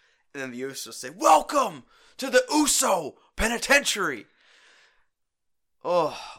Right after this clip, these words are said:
um, well, listen, I, I like comedy segments for heating up a feud. I do. But I just don't think the Revival is credible enough. Sorry. Let me take that back. They are credible enough.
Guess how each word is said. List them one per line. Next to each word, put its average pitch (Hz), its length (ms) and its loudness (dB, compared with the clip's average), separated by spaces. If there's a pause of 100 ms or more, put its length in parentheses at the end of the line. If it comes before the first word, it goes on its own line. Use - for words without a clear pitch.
(120)
um, 160 360 6 (380)
well, 170 200 4
listen, 147 280 -10
I, 214 260 4
I 220 140 4
like 196 420 2 (360)
comedy 156 360 -4
segments 143 420 -8
for 120 140 -14
heating 127 280 -12
up 117 100 -12
a 117 60 -14
feud. 92 400 -12 (840)
I 117 80 -8
do. 117 360 -6 (520)
But 135 340 -2 (220)
I 123 100 -4
just 127 220 -10
don't 185 140 -4
think 180 200 -12
the 139 120 -10
Revival 127 720 0
is 104 120 -12
credible 135 540 -4
enough. 90 440 -10 (520)
Sorry. 160 220 -2 (1200)
Let 147 80 -14
me 147 40 -14
take 156 180 -14 (140)
that 127 180 -8
back. 110 260 -8
They 151 120 0
are 160 120 2
credible 117 300 -8
enough. 110 160 -12